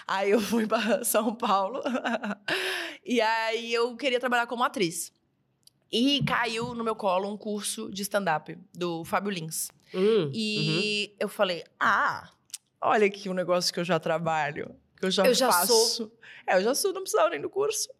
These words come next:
Speaker 1: Mas eu falei, "Ah, por que não me aprimorar na minha arte?" Então, <laughs> eu resolvi fazer o curso do Fábio. É um curso de uns seis meses, mais ou menos. E aí, ao longo do curso, que aí eu realmente comecei a estudar. E aí
Speaker 2: Uhum.
Speaker 1: entendi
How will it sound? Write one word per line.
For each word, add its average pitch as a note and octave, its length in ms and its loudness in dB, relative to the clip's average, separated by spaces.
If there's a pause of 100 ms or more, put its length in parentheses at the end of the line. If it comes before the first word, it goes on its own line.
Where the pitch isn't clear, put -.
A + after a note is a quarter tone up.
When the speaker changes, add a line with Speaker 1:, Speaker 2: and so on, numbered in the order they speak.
(100)
Speaker 1:
Mas D#4+ 560 -2
eu E4 100 -4
falei, G#3+ 220 -2
"Ah, A3+ 200 2
por C4+ 200 -4
que - 140 -8
não C4+ 260 2
me C4+ 80 2
aprimorar G#3 760 0
na F#3+ 140 0
minha F#3+ 180 0
arte?" - 480 -2 (480)
Então, B3+ 600 2
<laughs> - 40 -2
eu C#4+ 220 4
resolvi A#3 320 0
fazer G#3+ 320 2
o G#3 80 2
curso G3+ 500 0
do F#3+ 180 -10
Fábio. E3+ 600 0
É E3+ 100 -2
um E3+ 80 -2
curso F3 220 -10
de F3 80 -6
uns E3+ 140 -10
seis F#3+ 260 0
meses, F3 280 -2
mais E3 160 -4
ou F3+ 60 -4
menos. E3+ 380 -4 (680)
E D#4+ 120 2
aí, D#4+ 200 4
ao D#4 140 4
longo D4 280 0
do C#4 120 0
curso, G#3+ 440 -2
que A#3 100 0
aí F#3+ 80 4
eu G3 100 2
realmente G3+ 960 -2 (640)
comecei F3 440 2
a - 20 0
estudar. D3+ 580 -2
E D#3 120 2
aí D#3 160 2
Speaker 2:
Uhum. C#3+ 60 2
Speaker 1:
entendi F#3+ 840 0